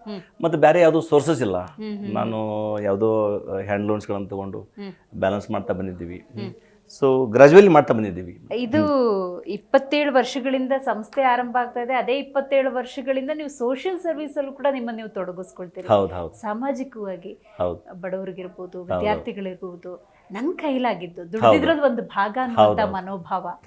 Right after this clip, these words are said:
Speaker 2: ಹೌದು.
Speaker 1: ಇದ್ರ ಬಗ್ಗೆ ತಿಳಿಸ್ಕೊಡಿ.
Speaker 2: So,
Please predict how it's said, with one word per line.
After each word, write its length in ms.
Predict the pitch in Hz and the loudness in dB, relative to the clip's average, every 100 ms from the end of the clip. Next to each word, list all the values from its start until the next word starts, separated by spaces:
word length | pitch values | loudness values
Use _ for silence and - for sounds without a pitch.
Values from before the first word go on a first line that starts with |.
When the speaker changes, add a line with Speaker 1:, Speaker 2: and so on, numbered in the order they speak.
| - | 6
Speaker 2:
ಹೌದು. 440 | 208 165 165 - | 6 6 -2 -10
Speaker 1:
ಇದ್ರ 180 | 233 277 | -10 -6
ಬಗ್ಗೆ 260 | 294 220 185 | -6 -6 -10
ತಿಳಿಸ್ಕೊಡಿ. 800 | 185 175 185 - 175 - - _ - | -14 -16 -18 -18 -18 -20 -20 _ -6
Speaker 2:
So, 360 | 165 175 180 | -2 0 0